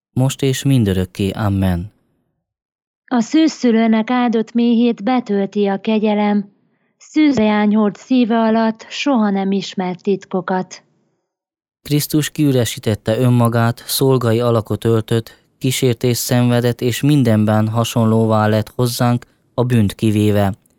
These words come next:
Speaker 1: Imádjuk őt, és kérjük élő hittel.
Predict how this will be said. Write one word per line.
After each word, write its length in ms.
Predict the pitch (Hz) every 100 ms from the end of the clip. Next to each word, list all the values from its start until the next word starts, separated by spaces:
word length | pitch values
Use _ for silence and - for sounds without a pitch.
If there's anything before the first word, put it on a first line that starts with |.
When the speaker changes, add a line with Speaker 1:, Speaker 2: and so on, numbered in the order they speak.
| _ _ _ _
Speaker 1:
Imádjuk 640 | 139 131 123 123 127 127
őt, 300 | 139 139 - -
és 240 | 117 -
kérjük 420 | - 131 113 110
élő 320 | 127 123 95
hittel. 720 | 90 101 - - 95 90 92